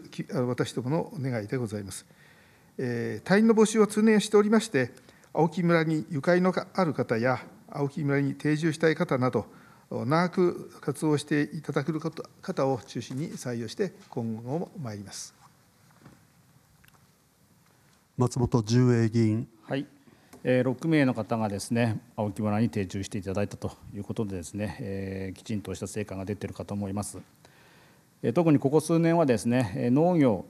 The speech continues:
Speaker 3: 就農をする方とですね、方にですね、協力隊を兼ねていただくことでですね、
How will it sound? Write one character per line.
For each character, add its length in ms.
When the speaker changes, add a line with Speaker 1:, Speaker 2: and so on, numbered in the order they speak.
Speaker 3:
就 220
農 180
を 60
す 260
る 60
方 260
と 140
で 100
す 80
ね、 320
方 220
に 140
で 100
す 80
ね、 140
協 160
力 200
隊 460
を 120
兼 140
ね 120
て 100
い 20
た 120
だ 140
く 40
こ 140
と 100
で 100
で 60
す 140
ね、 260